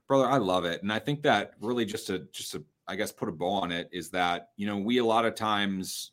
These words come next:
i-, i-, the trap is, is that you don't want to appear proud, but there's sometimes there's things that you are put on this earth to do.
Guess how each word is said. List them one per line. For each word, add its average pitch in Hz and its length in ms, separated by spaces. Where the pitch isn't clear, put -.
i-, 78 60
i-, - 40
the 117 80
trap 151 420
is, 117 220
is 101 140
that 98 380
you 113 120
don't 120 200
want 120 140
to 104 120
appear 92 380
proud, 95 600
but 110 320
there's 110 200
sometimes 143 500
there's 104 240
things 117 320
that 98 300
you 110 180
are 110 40
put 117 220
on 113 80
this 92 240
earth 95 220
to 92 80
do. 90 420